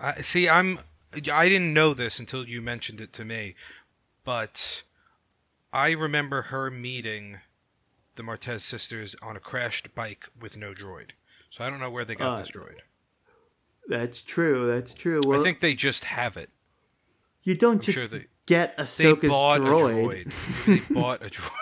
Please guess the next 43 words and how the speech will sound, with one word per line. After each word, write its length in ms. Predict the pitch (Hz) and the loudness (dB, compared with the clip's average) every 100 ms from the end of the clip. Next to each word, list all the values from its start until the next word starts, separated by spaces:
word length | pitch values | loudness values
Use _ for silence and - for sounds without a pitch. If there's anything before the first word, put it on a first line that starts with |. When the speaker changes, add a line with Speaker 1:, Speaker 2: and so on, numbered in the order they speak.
| 640 640 480 - - - 120 - 147 175 _ _ _ - | -10 -14 -20 -20 -20 -20 -20 -20 -20 -20 _ _ _ -12
Speaker 1:
<laughs> 920 | - 156 - - 165 226 240 247 208 - | -8 -8 -10 -14 -12 -8 -6 -4 -4 2
Speaker 2:
Well, 520 | 151 147 143 143 - | 6 8 6 4 2
yeah, 460 | 147 131 123 123 | 2 4 4 2
we'll 160 | 127 139 180 | 2 4 4
Speaker 1:
Ahsoka 200 | - 165 | 4 6
had, 160 | 143 151 | 6 4
Speaker 2:
see. 40 | |
Speaker 1:
like, 280 | 135 135 - - | 2 -2 -4 -8
her 240 | - 135 127 | -4 -4 -4
light-, 300 | 117 139 135 | -6 -8 -8
she 200 | 110 143 | -4 -2
didn't 140 | 165 208 | 0 0
even 120 | 180 | 2
have 220 | 165 202 | 4 4
her 60 | 151 | 0
lightsaber. 460 | 104 104 107 104 | -6 -10 -12 -14
She 140 | 104 139 | -10 -8
had 80 | 120 | -8
a 40 | |
bike 340 | 95 127 151 143 | -6 -4 -4 -4
in 100 | 113 | -8
her 140 | 117 | -10
bag, 520 | 101 120 123 98 92 | -6 -4 -2 -4 -8
and 140 | 95 110 | -12 -12
then 120 | 107 | -12
that 140 | 107 | -12
was 160 | 104 101 | -10 -8
it. 180 | 113 - | -8 -6
Speaker 2:
You 80 | 143 | -4
know, 100 | 135 | -4
I 120 | 147 | -4
think 300 | 147 202 202 | -2 0 0
enough 400 | 180 139 143 - | 2 4 2 0
time 420 | - - 123 143 151 | -8 -8 -4 -2 -2
has 160 | 151 | -4
passed 580 | - - 165 170 170 - | -8 -10 -6 -6 -6 -8
between, 520 | 131 120 - 127 127 | -10 -8 -8 -6 -4
like, 200 | 120 113 | -4 -4
when 120 | 117 113 | -4 -4
we 100 | 110 | -4
last 380 | 107 107 110 - | -2 -4 -4 -4
saw 200 | 117 113 | -4 -4
Ahsoka 380 | - 113 113 | -6 -8 -6